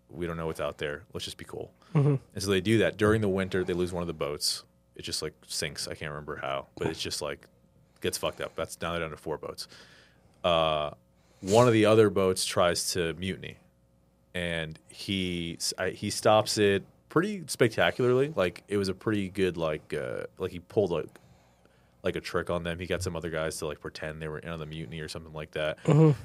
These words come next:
Speaker 1: And he punished the, uh, Spanish captains who were, like, Spanish noblemen
Speaker 2: Mm-hmm.
Speaker 1: really severely. Like, he beheaded one of them, and,
Speaker 2: Wow.
Speaker 1: and another one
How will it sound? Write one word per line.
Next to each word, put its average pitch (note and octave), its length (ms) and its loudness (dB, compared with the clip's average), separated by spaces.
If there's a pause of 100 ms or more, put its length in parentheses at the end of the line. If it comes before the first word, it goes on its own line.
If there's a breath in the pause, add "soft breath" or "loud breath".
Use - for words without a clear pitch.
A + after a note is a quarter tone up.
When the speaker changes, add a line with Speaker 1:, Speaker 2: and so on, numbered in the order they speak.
(140)
Speaker 1:
And E2+ 440 -2 (720)
he G#2 260 2
punished A#2+ 600 2 (100)
the, E2+ 400 -2
uh, D2 320 -2
Spanish F#2+ 380 -2
captains G#2 480 -2
who G#2 100 0
were, F2 120 0
like, D#2 180 -2 (100)
Spanish E2 680 -8 (480)
noblemen F2+ 600 -4 (140)
Speaker 2:
Mm-hmm. D#3 260 8 (280)
Speaker 1:
really G#2+ 440 4
severely. D2+ 560 -2 (140)
Like, F2 100 -6
he A2 100 -2
beheaded F2+ 380 0
one F2+ 200 -4
of F2 60 -4
them, F2 360 -4
and, G2 100 2
Speaker 2:
Wow. C#3+ 300 8
Speaker 1:
and C3+ 80 8
another G#2 280 4
one F#2+ 280 2